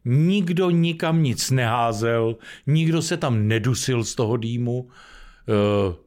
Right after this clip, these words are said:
no, úplně, úplně úžasný zápas s tím Slováckem, ten poslední. Pravda, s Budějovicema, to jsme tady viděli datla, protože my máme tamhle, jak se říká, nad bývalýma klenotama permice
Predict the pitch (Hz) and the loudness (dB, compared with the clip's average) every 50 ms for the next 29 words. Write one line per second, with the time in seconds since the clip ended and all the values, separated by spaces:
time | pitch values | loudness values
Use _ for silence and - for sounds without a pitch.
0 | _ - 104 113 120 139 143 123 104 147 143 151 160 165 160 - - 139 - 165 | _ -4 -2 -2 -2 -2 -2 -2 -2 -2 -2 -2 -2 -4 -6 -10 -12 -6 -2 -2
1 | 156 170 180 - 165 127 117 143 127 - - 160 143 127 131 117 110 107 - 76 | -2 -2 -2 -4 -4 -2 -2 -2 -4 -4 -4 -4 -2 -2 -2 -2 -2 -4 -8 -10
2 | 71 - - - 87 78 - - 82 76 65 64 62 - - - 64 60 - - | -12 -12 -12 -12 -12 -12 -12 -12 -12 -12 -12 -12 -14 -16 -16 -18 -18 -14 -12 -10
3 | 90 80 80 90 85 - - 90 80 67 65 64 60 - _ - - - - - | -10 -8 -8 -8 -8 -8 -8 -10 -10 -10 -12 -14 -16 -18 _ -20 -20 -20 -10 -6
4 | 131 135 139 135 151 147 113 117 127 135 127 131 131 131 135 131 - - 143 131 | -4 -2 -2 0 -2 -2 -2 -2 -2 0 0 2 2 0 0 0 -2 -2 0 0
5 | 127 127 - 139 117 - 139 131 123 127 131 123 131 123 127 117 127 131 131 110 | 0 -2 -2 -4 -4 -4 -4 -4 -2 -2 -2 -2 -2 -2 -2 0 0 0 0 0
6 | 104 104 101 - 123 117 117 120 127 127 - - - - - - - 120 113 117 | 0 -2 -2 -2 0 0 0 0 -2 -4 -8 -16 -20 -20 -14 -10 -6 -2 0 0
7 | 117 113 113 113 113 117 120 120 120 113 120 113 110 117 120 120 117 110 - - | 2 2 2 0 0 0 0 0 0 0 0 0 0 0 0 0 -2 -2 -2 -2
8 | 117 101 117 107 120 117 113 113 104 104 113 110 104 107 110 113 113 120 120 107 | -2 -2 -2 -2 -2 -2 -2 -2 -2 0 0 0 0 0 0 0 0 0 -2 -2
9 | - 120 113 107 110 107 107 117 113 120 120 110 117 113 113 123 117 101 - 127 | -2 -2 0 0 0 0 0 0 0 0 0 0 0 0 0 0 -2 -2 -2 0
10 | 120 117 | 0 -2